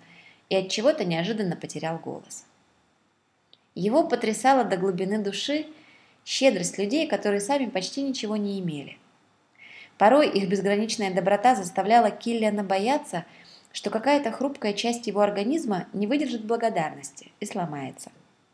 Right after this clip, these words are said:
Пересекая двор в новой одежде, он глянул в сторону леса и увидел, что девочки по-прежнему среди папоротников, но уже не сидят, а стоят. В руках у каждой из них было по букетику поникших полевых цветов,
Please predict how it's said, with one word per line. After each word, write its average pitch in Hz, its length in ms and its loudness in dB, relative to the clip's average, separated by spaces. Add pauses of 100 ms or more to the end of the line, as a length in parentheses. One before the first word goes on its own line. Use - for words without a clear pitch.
(920)
Пересекая 202 540 2
двор 196 220 2
в 196 80 -4
новой 190 260 0
одежде, 202 500 -2 (600)
он 330 220 4
глянул 262 300 4
в 262 60 -6
сторону 233 360 -2
леса 160 340 -6 (800)
и 208 80 0
увидел, 311 280 2
что 214 200 -6
девочки 269 480 0
по-прежнему 214 560 0
среди 170 260 -6
папоротников, 185 680 -2 (580)
но 208 120 0
уже 233 160 4
не 240 120 2
сидят, 247 360 2 (100)
а 196 60 0
стоят. 160 460 -4 (1200)
В 185 60 -4
руках 330 320 10
у - 40 -2
каждой 277 340 4
из 226 80 -2
них 262 200 0
было 262 240 4
по 254 100 -2
букетику 202 520 -4
поникших 220 560 -4
полевых 202 340 -4
цветов, 170 460 -8